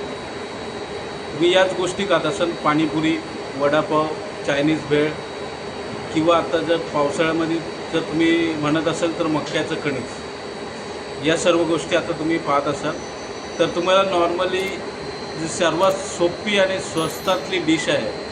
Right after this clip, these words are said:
ते आहे चायनीज भेळ. तुम्हाला त्यासाठी कोणतीही गोष्ट एक्स्ट्रा करायची नाही किंवा तेल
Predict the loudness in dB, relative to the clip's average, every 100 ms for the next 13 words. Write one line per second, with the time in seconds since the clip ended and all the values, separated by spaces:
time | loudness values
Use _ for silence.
0 | -8 -10 -10 -10 -2 2 4 2 2 2
1 | 2 0 -2 -4 -4 -6 -8 -10 -8 -8
2 | -8 -8 -8 -8 -2 2 4 4 2 2
3 | 0 2 2 2 0 2 0 2 0 0
4 | -6 -8 -8 -8 -8 -8 -6 -2 -2 0
5 | 0 2 4 4 2 0 0 0 0 0
6 | -2 -6 -2 2 4 4